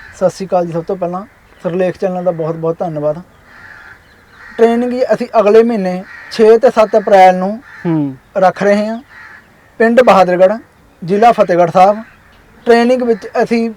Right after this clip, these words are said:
Speaker 1: ਜਿੰਨੇ ਵੀ ਸਾਡੇ ਕੋਲ ਟ੍ਰੇਨਿੰਗ ਵਾਸਤੇ ਆਉਣਗੇ,
Speaker 2: ਹੂੰ।
Speaker 1: ਚਾਹੇ ਵੀਰ ਆਉਣ, ਚਾਹੇ ਭੈਣਾਂ ਆਉਣ, ਅਸੀਂ ਉਹਨਾਂ ਨੂੰ ਰੱਖ, ਰਹਿਣ ਦਾ ਇੰਤਜ਼ਾਮ ਪੂਰਾ ਹੋਟਲ 'ਚ ਵਧੀਆ ਕਰਾਂਗੇ।
Speaker 2: ਹੂੰ।
Speaker 1: ਖਾਣ ਪੀਣ ਦਾ ਅਰੇਂਜਮੈਂਟ ਪੂਰਾ ਵਧੀਆ ਹੋਊਗਾ ਤੇ ਟ੍ਰੇਨਿੰਗ ਵੀ ਵਧੀਆ ਤਰੀਕੇ ਨਾਲ ਦੇਵਾਂਗੇ। ਟ੍ਰੇਨਿੰਗ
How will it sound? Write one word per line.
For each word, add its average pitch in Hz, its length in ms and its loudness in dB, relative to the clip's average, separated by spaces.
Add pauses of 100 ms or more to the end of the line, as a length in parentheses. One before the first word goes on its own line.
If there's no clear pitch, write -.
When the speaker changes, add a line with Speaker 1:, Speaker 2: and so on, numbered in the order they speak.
(280)
Speaker 1:
ਜਿੰਨੇ 214 320 -2
ਵੀ 254 80 -4
ਸਾਡੇ 214 280 2
ਕੋਲ 214 140 0
ਟ੍ਰੇਨਿੰਗ 202 300 -2
ਵਾਸਤੇ 196 300 0
ਆਉਣਗੇ, 180 440 -4 (140)
Speaker 2:
ਹੂੰ। 143 260 -4 (460)
Speaker 1:
ਚਾਹੇ 196 140 4
ਵੀਰ 208 280 -2
ਆਉਣ, 208 180 4
ਚਾਹੇ 202 160 2
ਭੈਣਾਂ 196 300 0
ਆਉਣ, 196 260 -2 (380)
ਅਸੀਂ 233 220 -2
ਉਹਨਾਂ 226 220 2
ਨੂੰ 233 160 0
ਰੱਖ, 208 240 2 (100)
ਰਹਿਣ 208 360 2
ਦਾ 208 260 4
ਇੰਤਜ਼ਾਮ 202 380 0
ਪੂਰਾ 196 240 0
ਹੋਟਲ 180 300 -2
'ਚ 190 80 -4
ਵਧੀਆ 185 300 0
ਕਰਾਂਗੇ। 190 400 -2 (160)
Speaker 2:
ਹੂੰ। 135 360 -4 (160)
Speaker 1:
ਖਾਣ 208 300 4
ਪੀਣ 220 260 -2
ਦਾ 214 100 6
ਅਰੇਂਜਮੈਂਟ 202 360 4
ਪੂਰਾ 196 260 2
ਵਧੀਆ 190 300 2
ਹੋਊਗਾ 185 360 -2 (460)
ਤੇ 220 160 8 (200)
ਟ੍ਰੇਨਿੰਗ 220 380 2
ਵੀ 226 120 6 (120)
ਵਧੀਆ 214 280 2
ਤਰੀਕੇ 208 300 0
ਨਾਲ 202 140 2
ਦੇਵਾਂਗੇ। 196 480 0 (280)
ਟ੍ਰੇਨਿੰਗ 233 380 2